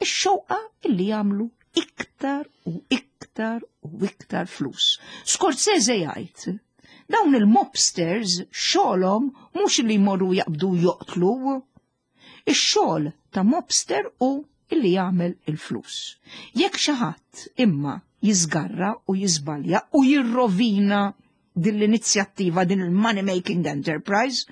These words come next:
allura jiġi eliminat. U għalhekk fil-film Goodfellas, Tommy ġie eliminat,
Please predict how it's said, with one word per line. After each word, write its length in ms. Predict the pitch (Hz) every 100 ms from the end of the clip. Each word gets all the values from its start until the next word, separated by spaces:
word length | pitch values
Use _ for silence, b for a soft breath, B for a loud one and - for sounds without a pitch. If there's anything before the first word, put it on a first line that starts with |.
| b b b -
allura 520 | 480 202 208 214 220 202
jiġi 360 | 185 151 180 - _ _ _
eliminat. 880 | 214 170 147 147 156 135 - - - B B B -
U 120 | 302 339
għalhekk 420 | 381 494 - -
fil-film 800 | - 320 - - 170 160 160 160 -
Goodfellas, 880 | 170 294 294 - 156 139 175 180 - 160 b b -
Tommy 400 | 220 175 151 147 151
ġie 320 | 143 160 - -
eliminat, 680 | 147 127 143 135 123 -